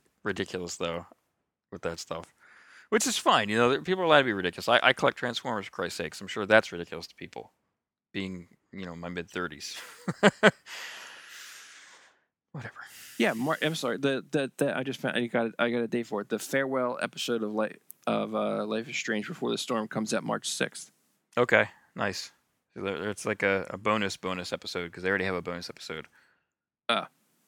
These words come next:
Speaker 1: It's weird.
Speaker 2: Yes. So I guess it, I guess it's coming with the boxed editions.
Speaker 1: Nice.
Speaker 2: So
Speaker 1: So
Speaker 2: you get, like, a little,
Speaker 1: this
Speaker 2: little
Speaker 1: was
Speaker 2: tear, tear string jerker thing.
Speaker 1: Nice. This kinda leads into, uh,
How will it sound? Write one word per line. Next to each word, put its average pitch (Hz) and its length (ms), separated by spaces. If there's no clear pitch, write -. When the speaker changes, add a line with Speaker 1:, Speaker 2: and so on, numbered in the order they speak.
Speaker 1:
It's - 100
weird. 67 200
Speaker 2:
Yes. 87 480
So 120 300
I 123 80
guess 123 220
it, 110 120
I 110 60
guess 123 200
it's 104 80
coming 110 320
with 107 160
the 95 340
boxed 104 340
editions. - 560
Speaker 1:
Nice. 92 720
Speaker 2:
So 147 220
Speaker 1:
So 139 120
Speaker 2:
you 120 60
get, 98 100
like, 95 140
a 98 40
little, 98 340
Speaker 1:
this - 240
Speaker 2:
little 127 140
Speaker 1:
was 110 80
Speaker 2:
tear, 127 380
tear 139 220
string 120 340
jerker 117 360
thing. 113 320
Speaker 1:
Nice. 113 460
This 147 160
kinda 214 160
leads 139 220
into, 113 540
uh, 90 320